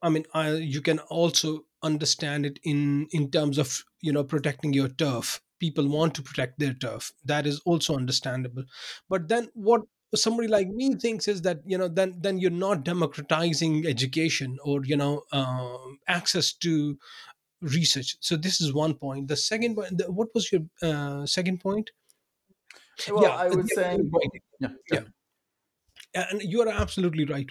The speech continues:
Speaker 1: One hundred percent, I'm with you, because the process of academic writing, especially at the level of P H D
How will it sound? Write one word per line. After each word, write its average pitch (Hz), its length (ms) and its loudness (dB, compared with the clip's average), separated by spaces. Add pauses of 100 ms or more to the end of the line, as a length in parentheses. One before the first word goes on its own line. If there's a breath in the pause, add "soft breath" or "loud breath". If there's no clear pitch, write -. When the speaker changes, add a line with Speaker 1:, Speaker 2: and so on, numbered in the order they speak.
Speaker 1:
One 190 280 0
hundred 202 360 0
percent, 151 280 -4
I'm 147 240 0
with 170 200 2
you, 151 160 0 (400 loud breath)
because 190 460 2
the 165 220 0
process 226 500 0
of 190 100 -2
academic 170 480 0
writing, 156 300 2
especially 170 440 2
at 131 80 -2
the 147 60 2
level 165 280 2
of 135 120 0
P 165 200 2
H 120 160 2
D 143 280 -2